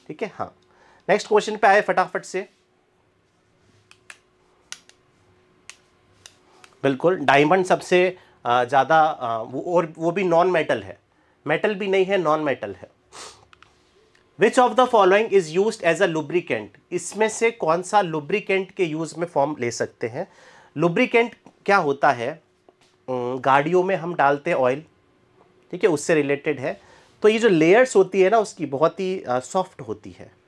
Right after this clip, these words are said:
ठीक है, तो वो होता है ग्रेफाइट।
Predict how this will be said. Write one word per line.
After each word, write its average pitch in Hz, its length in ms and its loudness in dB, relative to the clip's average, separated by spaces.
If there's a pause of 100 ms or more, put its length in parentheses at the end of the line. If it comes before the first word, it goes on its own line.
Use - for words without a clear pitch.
(360)
ठीक 180 160 -6
है, - 160 -6 (400)
तो 131 500 2 (240)
वो 185 160 4
होता 160 260 2
है 190 120 2
ग्रेफाइट। 127 640 -2